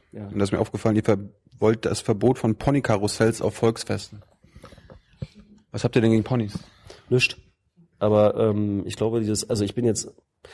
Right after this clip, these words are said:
Speaker 2: Ich gehe gerne auf Ponykarussells im Volksfesten. Das willst du mir jetzt wegnehmen, ja?
Speaker 1: Ja, will ich dir wegnehmen.
Speaker 2: Warum?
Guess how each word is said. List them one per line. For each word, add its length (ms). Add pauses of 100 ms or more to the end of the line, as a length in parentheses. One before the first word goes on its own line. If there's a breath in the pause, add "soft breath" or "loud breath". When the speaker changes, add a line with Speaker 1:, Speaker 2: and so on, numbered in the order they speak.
(340 loud breath)
Speaker 2:
Ich 120
gehe 160
gerne 240
auf 100
Ponykarussells 720
im 120
Volksfesten. 560
Das 120
willst 180
du 40
mir 60
jetzt 120
wegnehmen, 440 (320)
ja? 140
Speaker 1:
Ja, 80
will 80
ich 80
dir 100
wegnehmen. 340
Speaker 2:
Warum? 240